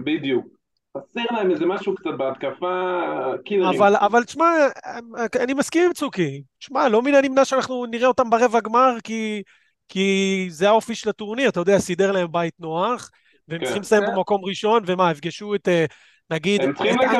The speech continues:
Speaker 2: אנגליה הם לא
Speaker 1: שאנגליה,
Speaker 2: יפגשו.
Speaker 1: זהו, שאנגליה לא יעשו פדיחות גם, ו-
Speaker 2: בדיוק. ו-,
Speaker 1: בוא
Speaker 2: והמסלול
Speaker 1: נראה.
Speaker 2: הרבע שלהם זה. ואתה יודע,
Speaker 1: אחלה
Speaker 2: רבע גמר
Speaker 1: הולנד.
Speaker 2: זה כבר אחרי זה,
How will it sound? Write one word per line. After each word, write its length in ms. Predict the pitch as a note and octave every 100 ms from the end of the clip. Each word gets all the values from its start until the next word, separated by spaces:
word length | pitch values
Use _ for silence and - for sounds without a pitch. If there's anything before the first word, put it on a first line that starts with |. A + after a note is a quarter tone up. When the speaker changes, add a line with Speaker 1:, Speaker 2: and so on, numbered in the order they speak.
| B3+
Speaker 2:
אנגליה 160 | A3+
הם 100 | F#3+
לא 100 | G#3+
Speaker 1:
שאנגליה, 240 | A3+ G#3+ G#3
Speaker 2:
יפגשו. 340 | G3 A3 B3+ B3+
Speaker 1:
זהו, 280 | D3 A3 F3+
שאנגליה 440 | D#3 D#3+ F#3 G3
לא 80 | F#3+
יעשו 240 | G3 F#3+
פדיחות 440 | F#3+ E3 F3+ F#3 C3+
גם, 340 | B2 B2 B2+ C3
ו- 40 | B2 D#4+
Speaker 2:
בדיוק. 320 | D#4 D#4+ B3 - - - _ _ _ _ _ _ _ _ _
ו-, 300 | E3+ F#3 F#3+ E3+
Speaker 1:
בוא 80 |
Speaker 2:
והמסלול 260 | F3 - A3 G3+
Speaker 1:
נראה. 160 | G3 G3
Speaker 2:
הרבע 200 | G3+ F3+
שלהם 300 | - F3 E3
זה. 120 | D3 B2+ _ _
ואתה 280 | F3+ D#3+ E3+
יודע, 180 | G#3+ D4
Speaker 1:
אחלה 140 | G3+ A3+
Speaker 2:
רבע 80 | C4
גמר 120 | B3+
Speaker 1:
הולנד. 120 | -
Speaker 2:
זה 100 | -
כבר 300 | F#3+ A#3 A#3+
אחרי 220 | A3 G#3+ A#3+
זה, 500 | A3+ A#3 A3+ A3+